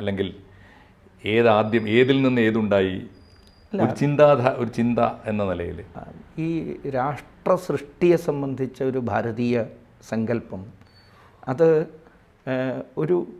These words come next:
Speaker 2: വിശിഷ്ടമായ ഉദ്ദേശ്യത്തെ, വളരെ ശ്രേഷ്ഠമായ ഒരു ഉദ്ദേശ്യത്തെ സാധ്യമാക്കിയെടുക്കാൻ, ആ വിശിഷ്ടമായ ഉദ്ദേശം എന്ന് പറയുന്നത് സർവരുടെയും നന്മ,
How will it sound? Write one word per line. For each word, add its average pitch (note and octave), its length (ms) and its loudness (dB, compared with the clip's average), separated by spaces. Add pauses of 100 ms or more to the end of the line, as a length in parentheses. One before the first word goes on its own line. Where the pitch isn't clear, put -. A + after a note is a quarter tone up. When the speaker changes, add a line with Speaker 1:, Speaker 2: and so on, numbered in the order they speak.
Speaker 2:
വിശിഷ്ടമായ G3+ 1080 4
ഉദ്ദേശ്യത്തെ, C#3+ 840 2
വളരെ A#2 320 -4
ശ്രേഷ്ഠമായ D#3 680 0
ഒരു C#3+ 160 0
ഉദ്ദേശ്യത്തെ B2 640 -4
സാധ്യമാക്കിയെടുക്കാൻ, G#2 1300 -4
ആ A2+ 60 -6
വിശിഷ്ടമായ B2+ 580 -6
ഉദ്ദേശം C3 420 -2
എന്ന് C#3 120 -6
പറയുന്നത് A2 440 -6 (580)
സർവരുടെയും F#3 960 4
നന്മ, B2+ 320 2